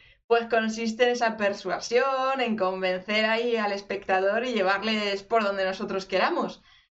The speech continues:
Así que ella es nada más y nada menos que Cristina Fuertes, y no voy a haceros esperar más, voy a dar paso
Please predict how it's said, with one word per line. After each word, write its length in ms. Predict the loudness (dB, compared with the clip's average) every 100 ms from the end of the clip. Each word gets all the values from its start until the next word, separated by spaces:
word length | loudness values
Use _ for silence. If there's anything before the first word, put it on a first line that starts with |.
| _ _
Así 400 | 2 2 0 -2
que 600 | 2 2 2 0 -2 -2 0
ella 380 | 2 4 2 0
es 80 | 0
nada 220 | 2 2
más 240 | 0 -2
y 40 | -2
nada 200 | 0 0
menos 300 | 0 -2 -2
que 160 | -4
Cristina 480 | -4 -4 0 2 2
Fuertes, 560 | 0 0 0 -2 -2 -14 _ _ _
y 280 | 2 2 2
no 160 | 2 2
voy 120 | 2
a 80 | 0
haceros 260 | 0 -2 -2
esperar 420 | 0 2 2 2
más, 300 | 0 0 -2
voy 180 | 0 2
a 120 | 4
dar 320 | 2 -4 0
paso 320 | 2 2 0